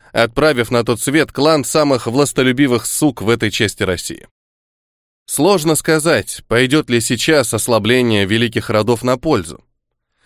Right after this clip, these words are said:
Этим могут воспользоваться выходящие из тени младшие. Геннадий сейчас убит горем. Все его мысли только об одном – как поскорее убить меня. Остается только Алферов.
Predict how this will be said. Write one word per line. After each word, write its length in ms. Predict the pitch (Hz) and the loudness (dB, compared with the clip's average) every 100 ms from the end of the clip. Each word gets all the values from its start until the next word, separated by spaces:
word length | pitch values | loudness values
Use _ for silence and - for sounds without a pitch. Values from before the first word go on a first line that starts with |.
| _ | _
Этим 400 | 104 117 - 220 | -2 0 2 0
могут 320 | 190 202 208 185 | 2 0 0 -2
воспользоваться 800 | 180 - 160 175 185 180 - 170 | -4 0 0 0 0 -2 -2 -4
выходящие 720 | 165 156 113 117 - 139 135 | 0 0 0 -2 -2 -2 -2
из 120 | - | -2
тени 300 | 120 110 113 | -2 0 0
младшие. 600 | 127 139 123 - - 50 _ _ _ _ - | 0 -2 -4 -8 -12 -16 _ _ _ _ -8
Геннадий 580 | 107 143 196 240 185 120 | -2 2 4 2 2 -2
сейчас 380 | 123 139 180 139 | 0 0 0 0
убит 240 | 127 131 | 0 0
горем. 440 | 117 117 107 90 - _ _ - | 2 2 2 -2 -10 _ _ -6
Все 220 | - 185 | 2 2
его 200 | 160 156 | 4 4
мысли 340 | 165 151 143 | 2 2 0
только 320 | 127 127 120 120 | 0 0 0 2
об 100 | 117 | 2
одном – 500 | 117 135 123 92 - | 2 0 0 -2 -4
как 280 | 160 185 | -2 0
поскорее 480 | - 175 180 165 156 | 0 -2 0 2 2
убить 300 | 143 135 131 | 2 0 0
меня. 400 | 135 139 110 71 _ _ _ _ _ _ _ _ _ | 0 2 0 -2 _ _ _ _ _ _ _ _ _
Остается 560 | 117 117 107 110 139 175 | -4 0 0 0 0 -2
только 240 | 170 175 | 0 0
Алферов. 460 | 165 180 131 98 | 0 0 0 -2